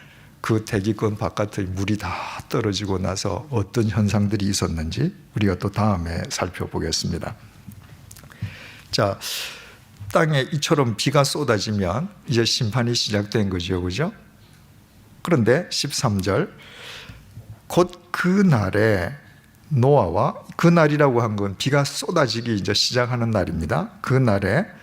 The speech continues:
노아와 그의 아들 셈, 함, 야벳과 노아의 아내와 세 며느리가 다 방주로 들어갔고, 이 또 뭔가 이상하죠.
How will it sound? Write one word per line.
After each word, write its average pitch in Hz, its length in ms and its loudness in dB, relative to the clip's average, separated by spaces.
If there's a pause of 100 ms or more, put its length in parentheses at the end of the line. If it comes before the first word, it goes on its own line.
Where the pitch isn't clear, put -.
(360)
노아와 135 800 4
그의 135 500 4
아들 123 500 0
셈, 117 540 0
함, 107 520 0
야벳과 117 800 2
노아의 120 680 4
아내와 120 640 2
세 127 380 0
며느리가 117 600 2
다 113 480 0
방주로 101 760 -2
들어갔고, 95 720 -6 (800)
이 190 80 -2
또 202 100 4
뭔가 175 300 4
이상하죠. 101 600 0